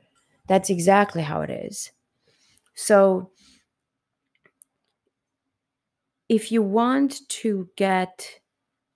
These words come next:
to reach your goal, whatever that goal is, truly, whether it's in business, whether it's in school,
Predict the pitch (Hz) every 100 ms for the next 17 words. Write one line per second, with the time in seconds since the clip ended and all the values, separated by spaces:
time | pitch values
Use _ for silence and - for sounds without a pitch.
0 | _ _ _ _ _ _ _ _ - 190
1 | 190 180 - 175 190 262 - - 202 170
2 | 170 180 170 160 175 190 240 208 160 139
3 | 185 190 156 - 196 175 143 - - -
4 | 170 165 185 220 220 165 90 90 120 190
5 | _ _ _ _ _ _ 185 175 175 175
6 | 180 175 165 185 170 175 175 - 185 180
7 | 175 170 180 180 - - - - 196 180
8 | 175 175 180